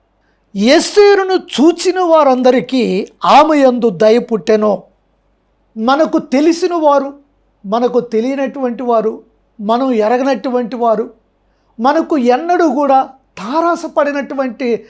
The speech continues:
వ్యక్తులకు కూడా మన పట్ల దయ పుట్టించేటట్లుగా దేవుడు తన ప్రేమ, కృప, కనికరములు ఆయా వ్యక్తులకు దేవుడు కలుగు చేస్తాడు. ఎందుకంటే మన గూర్చి మన దేవుడు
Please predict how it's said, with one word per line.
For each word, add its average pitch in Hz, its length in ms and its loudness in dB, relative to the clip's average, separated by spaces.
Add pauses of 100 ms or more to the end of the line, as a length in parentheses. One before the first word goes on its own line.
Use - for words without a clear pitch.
(280)
వ్యక్తులకు 277 840 2
కూడా 277 320 2 (680)
మన 233 320 2
పట్ల 311 680 -2 (300)
దయ 233 320 0
పుట్టించేటట్లుగా 262 1160 -4 (580)
దేవుడు 262 400 0
తన 247 200 -2
ప్రేమ, 226 540 0
కృప, 226 420 -2
కనికరములు 214 840 -4 (340)
ఆయా 269 260 4
వ్యక్తులకు 226 840 -2 (500)
దేవుడు 226 440 0
కలుగు 214 380 -6
చేస్తాడు. 202 540 -6 (600)
ఎందుకంటే 269 920 0 (300)
మన 233 360 0
గూర్చి 349 480 0
మన 269 260 -2
దేవుడు 247 540 -2